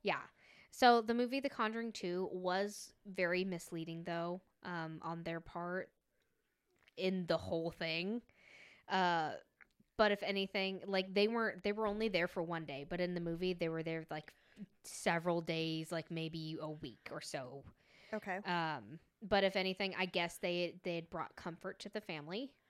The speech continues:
Speaker 1: which is what Janet had said in an interview as an adult.
Speaker 2: That's
Speaker 1: And
Speaker 2: good.
Speaker 1: when they arrived, Lorraine confirmed that there was a spirit there, not necessarily evil, but she was concerned about it.
Speaker 2: That's, it sounds like it's
Speaker 1: Y-,
Speaker 2: evil.
Speaker 1: yeah,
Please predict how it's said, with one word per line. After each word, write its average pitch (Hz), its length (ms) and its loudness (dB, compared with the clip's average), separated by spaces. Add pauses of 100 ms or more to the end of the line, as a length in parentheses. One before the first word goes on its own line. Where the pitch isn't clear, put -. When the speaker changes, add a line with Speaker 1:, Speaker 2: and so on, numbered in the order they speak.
(160)
Speaker 1:
which 180 600 -2
is 175 220 -4
what 170 240 -4
Janet 165 300 -8
had 156 240 -10
said 156 220 -8
in 156 140 -10
an 156 120 -12
interview 160 500 -10
as 160 120 -10
an 160 80 -8
adult. 151 580 -8 (440)
Speaker 2:
That's 202 200 2
Speaker 1:
And 185 40 -2
Speaker 2:
good. 180 100 2
Speaker 1:
when 180 140 0
they 170 160 -2
arrived, 165 680 -2
Lorraine 170 580 -2
confirmed 170 520 -8
that 170 160 -8
there 160 160 -4
was 165 220 -4
a 190 80 -2
spirit 160 420 -6
there, 156 180 -4
not 160 260 -4
necessarily 165 800 -6 (120)
evil, 202 640 -2 (400)
but 175 160 0
she - 160 -4
was 170 200 -2
concerned 151 420 -10
about - 240 -14
it. - 100 -18 (380)
Speaker 2:
That's, - 480 -4
it - 200 0
sounds 233 680 0
like 196 160 -4
it's 185 120 -6
Speaker 1:
Y-, 180 160 -4
Speaker 2:
evil. 180 340 -2
Speaker 1:
yeah, 147 220 4